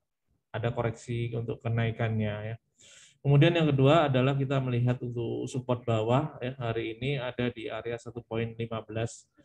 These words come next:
enam lima ya. Ini, eh, area-area support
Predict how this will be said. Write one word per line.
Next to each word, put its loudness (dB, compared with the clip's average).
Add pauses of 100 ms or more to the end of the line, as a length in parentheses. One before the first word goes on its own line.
(240)
enam 2
lima 6
ya. -6
Ini, -10
eh, -12 (200)
area-area -2
support -4